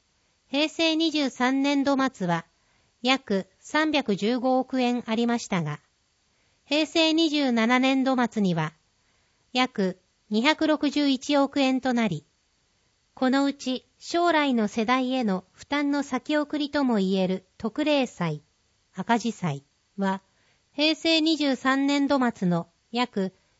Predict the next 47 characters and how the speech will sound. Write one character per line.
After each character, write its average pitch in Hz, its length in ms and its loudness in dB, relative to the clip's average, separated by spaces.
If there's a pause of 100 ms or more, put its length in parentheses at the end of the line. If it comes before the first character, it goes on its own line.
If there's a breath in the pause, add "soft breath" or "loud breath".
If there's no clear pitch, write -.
百 269 300 -4
三 311 320 0
十 214 280 0
五 190 200 0
億 220 200 -4
円 214 240 0
か 196 160 -4
ら、 180 180 -4 (640)
平 302 180 0
成 320 280 2
二 320 180 2
十 277 180 2
七 220 280 2
年 277 220 2
度 294 120 2 (120)
末 220 160 -2
に 190 160 4
は 160 180 -2 (320)
約 220 440 -4 (360)
百 254 320 -2
三 285 320 0
億 294 260 -2
円 285 180 0
と 285 140 -2
な 269 120 0
る 254 120 2
な 196 160 2
ど、 156 180 -4 (600)
減 285 200 2
少 320 220 0
傾 320 280 0
向 262 200 2
が 185 140 0
続 190 280 -4
い 254 80 0
て 240 120 -4
い 233 140 2
ま 226 120 0
す - 160 -6
が、 156 180 -4 (1040)
市 330 200 -2
の 302 140 2
財 247 260 0
政 294 360 -2
運 294 220 0
営 220 200 2
は 170 220 -2